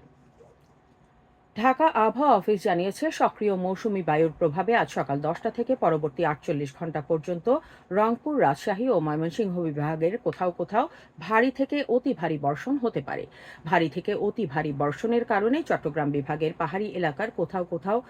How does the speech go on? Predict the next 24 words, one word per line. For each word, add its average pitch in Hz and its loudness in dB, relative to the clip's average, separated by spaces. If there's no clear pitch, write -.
ভূমিধসের 175 2
আশঙ্কা 147 -4
রয়েছে। - -6
এদিকে 254 6
আজ 320 2
সন্ধ্যা 311 -2
ছয়টা 269 0
পর্যন্ত 226 2
পূর্বাভাসে 190 0
বলা 147 -2
হয়েছে, 175 -2
অভ্যন্তরীণ 233 2
নদী 160 0
বন্দরসমূহের 220 -2
জন্য 185 -4
কোনো 165 -2
সতর্কবাণী 160 -4
নেই 262 0
এবং 202 -2
কোনো 220 4
সংকেতও 170 0
দেখাতে 139 -2
হবে 135 -4
না। 58 -10